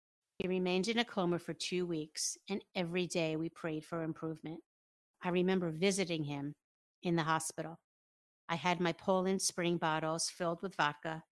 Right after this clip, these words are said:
and I made many trips to the bathroom so I could take sips to stop the shaking. I don't think anybody knew. <sighs> The doctor said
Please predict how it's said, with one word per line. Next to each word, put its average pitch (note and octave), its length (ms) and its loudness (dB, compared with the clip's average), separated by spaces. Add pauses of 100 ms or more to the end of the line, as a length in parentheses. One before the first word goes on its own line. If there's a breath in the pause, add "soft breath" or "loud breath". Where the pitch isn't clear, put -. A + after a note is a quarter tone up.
(600)
and F3+ 120 0
I E3+ 140 6
made E3 260 4
many F3 380 2
trips - 380 -4
to - 120 -6
the E3 100 -6
bathroom D#3+ 600 -4 (640)
so F#3+ 200 4
I F3 80 4
could F3 160 -4
take F3+ 320 -4
sips - 560 2 (240 loud breath)
to F#3+ 100 -2
stop - 360 0
the G3 60 -4
shaking. E3 500 0 (2000)
I - 20 2
don't E3+ 300 2
think F#3+ 240 2
anybody E3 520 0
knew. F3+ 280 2 (2000)
<sighs> - 60 -6 (800 loud breath)
The G3 80 -2
doctor G#3 420 8
said D#3 460 4